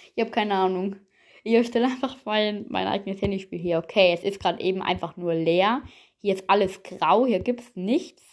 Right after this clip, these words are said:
Okay. Lol, Leute, wisst ihr was? Ich, ich baue jetzt hier, ähm, ach so, drehe dein Gerät, um im Querformat zu spielen. Hm, braucht man das, Leute?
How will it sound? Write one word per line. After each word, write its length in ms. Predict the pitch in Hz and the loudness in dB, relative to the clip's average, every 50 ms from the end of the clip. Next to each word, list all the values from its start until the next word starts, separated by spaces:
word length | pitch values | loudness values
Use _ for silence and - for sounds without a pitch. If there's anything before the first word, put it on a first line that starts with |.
| _ _ _ _ - _ _ _ _ _ _ _ - | _ _ _ _ -20 _ _ _ _ _ _ _ -6
Okay. 540 | - 190 190 - - 214 196 185 - - - _ _ _ - - - - | -6 -6 -6 2 4 6 6 6 4 -4 -14 _ _ _ -20 -20 -12 -6
Lol, 340 | 311 294 359 381 381 392 370 | 0 6 8 8 8 8 6
Leute, 440 | 359 339 320 311 320 - 277 269 247 | 6 4 2 2 -2 -2 -2 0 2
wisst 240 | 339 427 415 403 277 | 2 2 2 2 -2
ihr 120 | 262 208 | -2 0
was? 260 | 240 254 330 381 - | 0 -2 -2 -2 -6
Ich, 300 | - 269 240 - - - _ _ _ _ | -8 -10 -10 -10 -14 -20 _ _ _ _
ich 180 | - 240 240 - | -14 -14 -8 0
baue 180 | 226 233 254 269 | 2 4 4 4
jetzt 120 | 269 - | 2 -2
hier, 220 | - 254 240 226 - - _ _ _ _ _ _ _ _ _ _ _ _ _ _ _ _ _ _ _ _ - | -2 0 0 0 -2 -6 _ _ _ _ _ _ _ _ _ _ _ _ _ _ _ _ _ _ _ _ -2
ähm, 580 | - 208 202 202 196 196 196 190 190 190 - - _ _ _ _ _ | 0 2 4 4 2 2 0 -2 -2 -4 -8 -10 _ _ _ _ _
ach 140 | 208 202 - | -18 -16 -8
so, 140 | - 233 226 | -2 -2 -2
drehe 400 | - - 185 208 226 269 285 277 | -2 -2 -6 -2 0 0 0 2
dein 240 | 240 208 208 202 | 0 -2 -2 -2
Gerät, 320 | 190 185 226 247 240 - - | -4 -2 -2 -2 -2 -4 -8
um 120 | - 196 196 | -8 -6 -6
im 160 | 190 190 190 | -6 -8 -8
Querformat 800 | - - - 185 214 240 - - 202 170 170 175 175 170 _ | -12 -8 -6 -4 -4 -4 -4 -4 -4 -4 -4 -6 -8 -10 _
zu 100 | _ 190 | _ -20
spielen. 640 | 185 - _ - 190 175 170 170 180 175 175 180 180 _ _ _ _ _ _ _ _ _ _ _ _ _ _ | -20 -20 _ -14 -10 -10 -8 -8 -10 -12 -14 -16 _ _ _ _ _ _ _ _ _ _ _ _ _ _ _
Hm, 920 | - 170 165 165 165 170 170 - - - 98 - - - - - 190 190 | -12 -10 -10 -8 -8 -8 -10 -10 -10 -12 -12 -14 -16 -16 -16 -12 -12 -10
braucht 320 | 190 180 165 165 196 - 277 | -8 -2 -2 -2 -2 0 -2
man 120 | 262 254 | -2 -2
das, 160 | 262 269 269 | -2 -4 -4
Leute? 380 | 269 247 254 254 285 269 277 | -4 -4 -4 -4 -6 -8 -8